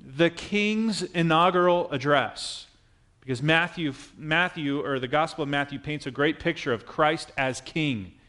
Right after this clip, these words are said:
He's the promised Messiah. And so this sermon is somewhat of an inaugural address for him. This is what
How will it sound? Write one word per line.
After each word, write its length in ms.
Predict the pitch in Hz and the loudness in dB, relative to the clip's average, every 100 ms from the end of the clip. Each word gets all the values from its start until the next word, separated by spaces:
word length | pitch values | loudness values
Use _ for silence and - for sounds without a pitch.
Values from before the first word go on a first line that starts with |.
| - | -6
He's 140 | 151 | -4
the 80 | 139 | -4
promised 460 | 127 175 165 160 - | 0 4 4 0 -4
Messiah. 560 | 139 175 156 120 98 98 _ _ _ _ | -2 2 4 2 -2 -10 _ _ _ _
And 140 | 135 131 | -8 0
so 320 | 156 139 127 - - 151 | 4 4 2 -10 -10 -2
this 160 | 160 | 0
sermon 540 | - 190 196 170 139 139 | 2 2 4 4 2 0
is 340 | 131 123 - - _ _ | -2 -4 -10 -16 _ _
somewhat 280 | - 160 160 | -4 2 4
of 120 | 147 | 4
an 80 | 143 | 4
inaugural 720 | 131 131 139 143 139 131 127 | 2 4 4 4 2 2 0
address 420 | 120 131 123 - | 0 0 0 -4
for 180 | - 107 | -6 -6
him. 220 | 101 92 | -6 -4
This 220 | 117 208 233 | 2 2 2
is 160 | 196 | -2
what 400 | 180 156 156 - | 2 2 0 -8